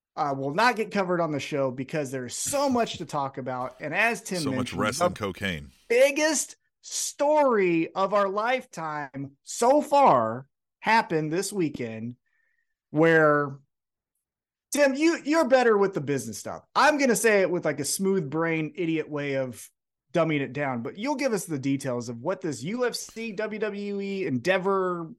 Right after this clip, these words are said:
Speaker 2: Yes.
Speaker 1: mess is all about.
Speaker 2: So Endeavor is known, I'd say, you know, you're a, a hyper M M A fan, so you might chime in on these points, but Endeavor
Speaker 1: Mm.
Speaker 2: is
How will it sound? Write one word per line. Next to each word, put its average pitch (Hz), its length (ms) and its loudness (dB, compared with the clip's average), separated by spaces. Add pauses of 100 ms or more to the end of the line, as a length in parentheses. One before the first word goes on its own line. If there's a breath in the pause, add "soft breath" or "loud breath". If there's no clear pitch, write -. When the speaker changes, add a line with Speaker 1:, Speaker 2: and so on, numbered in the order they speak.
(160)
Speaker 2:
Yes. 139 400 0
Speaker 1:
mess 160 240 4
is 147 120 0
all 143 180 2
about. 120 220 0
Speaker 2:
So 147 360 -2
Endeavor 226 880 -2 (460)
is 151 260 0
known, 127 680 2 (100)
I'd 110 160 -8
say, 110 220 -2 (480)
you 98 140 -4
know, 87 100 -4
you're 190 360 2
a, 107 220 -2
a 98 100 -6
hyper 127 300 2
M 104 80 -4
M 98 120 -6
A 92 100 -4
fan, 85 180 -8
so 90 140 -12
you 95 40 -8
might 107 180 -4
chime 98 240 -6
in 90 80 -6
on 82 180 -8
these 87 240 -2
points, 71 300 -18
but - 160 -8
Endeavor 185 640 0
Speaker 1:
Mm. - 60 -14
Speaker 2:
is 147 480 -4